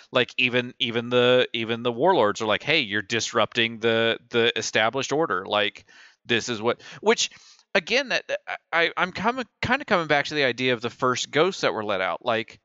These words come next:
are, are all these ghosts just like, "Screw it, I'm just gonna let these guys murder everyone"? Like, h-, how are the ghosts, like, not looking at, like, I don't know, man. It's, it's weird to think that, like, the ghosts,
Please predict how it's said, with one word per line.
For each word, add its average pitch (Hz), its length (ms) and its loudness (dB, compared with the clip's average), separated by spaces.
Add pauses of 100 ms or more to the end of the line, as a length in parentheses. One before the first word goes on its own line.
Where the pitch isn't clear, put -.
(880)
are, 156 160 4
are 151 180 8
all 190 120 8
these 208 180 -4
ghosts 156 340 4
just - 260 -2
like, 131 440 2
"Screw - 460 0
it, 98 80 2
I'm 117 120 2
just 117 140 -8
gonna 113 140 2
let 113 160 4
these 113 220 -2
guys 107 540 2 (140)
murder 110 680 2
everyone"? 95 840 -2 (600)
Like, 110 460 0 (800)
h-, 151 140 -2
how - 180 2
are 240 100 4
the 180 80 2
ghosts, 160 480 2
like, 135 240 0
not 151 180 0
looking 160 240 0
at, - 240 -10
like, 143 320 0 (1700)
I 175 120 -4
don't 190 140 -2
know, 202 180 2
man. 139 180 0
It's, 151 200 -4
it's 139 200 -6
weird 175 280 2
to 160 60 -4
think 180 200 -2
that, 160 120 2
like, 135 140 2
the 139 80 0
ghosts, 147 400 2